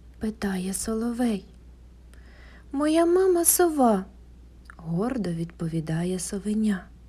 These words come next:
"Яка ж вона?" — питає дятел. "Моя мама найгарніша". "Розкажи, яка ж вона?" — питає дріст. "У неї голова,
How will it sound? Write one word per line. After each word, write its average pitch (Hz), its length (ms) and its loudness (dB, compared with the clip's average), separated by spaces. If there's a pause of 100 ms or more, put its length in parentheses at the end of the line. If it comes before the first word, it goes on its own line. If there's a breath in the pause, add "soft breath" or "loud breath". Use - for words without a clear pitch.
(840 soft breath)
"Яка 277 560 4
ж 185 140 0
вона?" — 220 480 4 (840)
питає 208 520 -6
дятел. 202 580 -4 (1040 soft breath)
"Моя 214 340 2
мама 233 540 -2 (420)
найгарніша". 254 1080 0 (1400 soft breath)
"Розкажи, 359 880 4
яка 330 500 2
ж 214 140 -2
вона?" — 226 460 4 (500)
питає 233 520 -2
дріст. 220 580 0 (880 loud breath)
"У 302 40 -6
неї 339 380 6
голова, 196 800 6